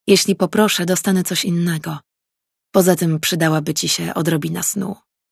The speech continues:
Naprawdę? Kiwnęła głową, po czym odwróciła się i skierowała do drugiej jaskini.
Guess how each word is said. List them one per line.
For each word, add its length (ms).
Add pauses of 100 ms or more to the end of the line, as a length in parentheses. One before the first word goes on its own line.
(1120)
Naprawdę? 600 (1000)
Kiwnęła 380
głową, 400
po 120
czym 180
odwróciła 600
się 160
i 120
skierowała 580
do 120
drugiej 420
jaskini. 680